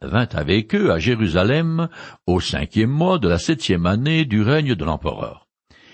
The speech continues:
Il avait fixé le départ de Babylone au premier jour du premier mois. Et il arriva à Jérusalem le premier jour du cinquième mois, grâce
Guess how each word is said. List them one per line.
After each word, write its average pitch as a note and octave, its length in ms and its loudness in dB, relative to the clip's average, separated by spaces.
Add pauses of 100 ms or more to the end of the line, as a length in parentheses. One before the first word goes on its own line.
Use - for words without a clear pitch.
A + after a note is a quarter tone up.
(240)
Il D3 100 4
avait G3+ 180 2
fixé G3+ 440 0
le C3+ 120 4
départ B2+ 540 2
de G2 100 2
Babylone A2 720 0
au G2 80 4
premier G#2+ 420 0
jour F#3+ 320 -2
du C3 160 0
premier D#2 360 -2
mois. G#1+ 320 -8 (720)
Et - 80 -6
il B1 100 -4
arriva F#2 380 2
à C#3+ 80 2
Jérusalem A#2+ 640 0
le A2+ 80 4
premier F3+ 400 -2
jour G3 240 -2
du E3+ 180 -2
cinquième G3 480 0
mois, B2 400 0 (340)
grâce D#3+ 480 0